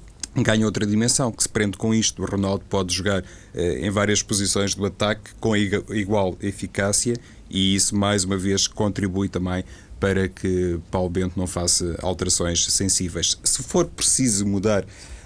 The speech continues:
alguma coisa no decorrer do jogo, um jogador de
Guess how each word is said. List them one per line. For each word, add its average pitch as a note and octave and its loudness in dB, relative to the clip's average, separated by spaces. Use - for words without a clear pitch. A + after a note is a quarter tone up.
alguma A2+ 2
coisa A2 2
no G2 0
decorrer G#2 0
do F2+ -4
jogo, G#2+ 2
um G#2 0
jogador F#2+ 2
de F2+ -2